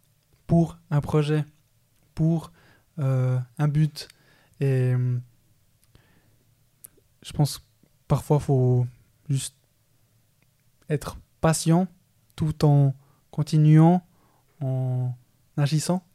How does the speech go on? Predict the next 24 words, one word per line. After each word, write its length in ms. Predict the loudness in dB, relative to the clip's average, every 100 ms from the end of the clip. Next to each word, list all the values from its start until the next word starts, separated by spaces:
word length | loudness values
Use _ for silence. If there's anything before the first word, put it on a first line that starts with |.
| _
C'est 120 | -6 -6
important. 440 | -6 -8 -8 -8 _ _ _ _ _ _ _ _ _ _ _ _ _ _ _ _ _ _ _ _ _ _ _ _ _ _ _ _ _ _ _ _ -2
Et 240 | -2 -2
est-ce 140 | -6
que 60 | 0
toi, 120 | 0
tu, 340 | 2 2 0 -2
tu, 360 | -4 -2 0 -4
tu 100 | -10
crois 320 | -8 2 4 4
au 140 | 2
destin 680 | 0 -2 -2 -2 -2 -4 -8 _ -4
ou 300 | -2 0 -2 -10 _ _ -12
t'as 100 | -2
quand 80 | 0
même 100 | 2
pas, 140 | 0
pas 220 | -2 -2
mal 140 | 0 0
parlé 240 | -2 -2
de 160 | -2 -4
chance ? 580 | -2 -2 -4 -8 -16 _ _ _ _ _ _ _ _ _ _
Est-ce 140 | -14 -4
que 400 | 0 0 0